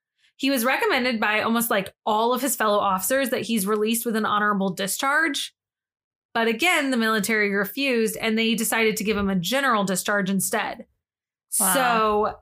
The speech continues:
Speaker 1: Zach lost all the benefits for him and his family.
Speaker 2: I'm surprised they didn't do a medical discharge.
Speaker 1: I,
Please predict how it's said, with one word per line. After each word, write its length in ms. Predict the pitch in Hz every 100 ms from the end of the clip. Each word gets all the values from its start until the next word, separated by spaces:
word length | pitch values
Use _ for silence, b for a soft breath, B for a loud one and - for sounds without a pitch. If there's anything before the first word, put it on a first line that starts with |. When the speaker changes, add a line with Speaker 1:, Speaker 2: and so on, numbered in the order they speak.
| - - -
Speaker 1:
Zach 400 | 202 208 226 262
lost 560 | 233 233 277 226 208 -
all 200 | 208 220
the 120 | 202
benefits 580 | 185 269 302 - 196 -
for 120 | 233
him 160 | 208 214
and 60 |
his 160 | 202 190
family. 480 | 269 247 190 131 - _ _ _ _ _
Speaker 2:
I'm 120 | 262 226
surprised 400 | 233 226 240 226
they 100 | 214
didn't 300 | 208 208 196
do 400 | 202 196 185 180
a 120 | 165
medical 540 | 175 175 185 185 151
discharge. 760 | - 190 - 190 - 196 - - _ -
Speaker 1:
I, 200 | -